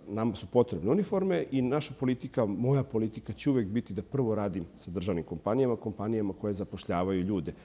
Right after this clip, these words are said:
To je meni merilo svih stvari. Čak više od toga koje je vlasništvo, ko zapošljava ljude. Ako vi imate neku lom proizvodnju, pa dobro, uvezete iz neke zemlje, pa ovde mi samo malo to našminkate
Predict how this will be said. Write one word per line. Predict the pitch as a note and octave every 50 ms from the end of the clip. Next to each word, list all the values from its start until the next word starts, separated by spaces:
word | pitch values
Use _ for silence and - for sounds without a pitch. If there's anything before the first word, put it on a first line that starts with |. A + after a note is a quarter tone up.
| - - -
To | - F#3+
je | E3+
meni | D#3+ D#3 C#3 C3
merilo | B2 A#2 A2 G2+ G#2
svih | - - G#2 F2 -
stvari. | - D#2+ D#2 D#2+ D#2+
Čak | D#2+ E3+ E3+ -
više | F3+ F3+ F3 - D#3+
od | C#3+ -
toga | D#3+ D#3 C#3
koje | - - D3+ C#3
je | C3
vlasništvo, | B2 C#3 D#3 D#3+ - D#3 C3 - - A#2+
ko | - - D#3
zapošljava | B2+ B2+ - - A2 - - A2 F#2 E2+
ljude. | D#2 C2 - - - - - - - - - - - -
Ako | - - - - D#3+
vi | E3+ G#3
imate | A3 A3 G#3+ - F#3
neku | G3+ F#3 - F3 E3+
lom | F3+ F3 D#3+ C3
proizvodnju, | - C3+ C3 C3 A#2 B2 C3+ C#3 C3 B2+
pa | B2 - A#2+
dobro, | A2+ C#3 C#3+ C#3+ C3 B2+ A#2+ A#2 - - - - - - - -
uvezete | C3+ B2+ C#3+ D#3+ E3 D3 E3 C#3 - - B2
iz | A2+ A2
neke | C3 B2+ - - B2+
zemlje, | A2 G#2+ C#3 C#3+ D3+ D3 C#3+ B2 C#3+
pa | C3
ovde | C#3 C#3 C#3+
mi | C#3 C3
samo | B2 - C#3 C3
malo | C3 C3+ C3 A#2+
to | A#2 - C3 A2+ - - - - - - - -
našminkate | D#3 E3+ E3 - E3+ D#3 C#3 - C#3 B2+ - - C3